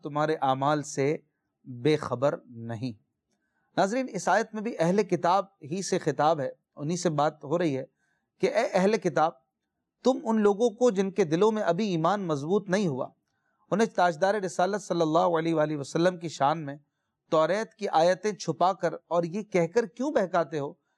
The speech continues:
کہ یہ وہ نبی نہیں جن کی خبر ہماری کتابوں میں ہے، توریت میں ہے، انجیل میں ہے؟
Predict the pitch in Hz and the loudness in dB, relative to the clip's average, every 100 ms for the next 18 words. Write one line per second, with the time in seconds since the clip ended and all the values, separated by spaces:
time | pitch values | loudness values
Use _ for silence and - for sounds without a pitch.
0 | _ - 180 220 226 220 208 226 220 214 | _ -4 2 4 4 0 0 0 0 2
1 | 196 196 202 - 185 190 - 151 170 175 | 0 0 -4 0 0 0 -4 -2 0 0
2 | 160 170 170 175 165 156 151 156 156 165 | 0 0 0 -2 0 0 2 2 4 2
3 | 160 156 151 147 135 156 147 135 | 0 -2 -2 -2 -2 -2 -2 -6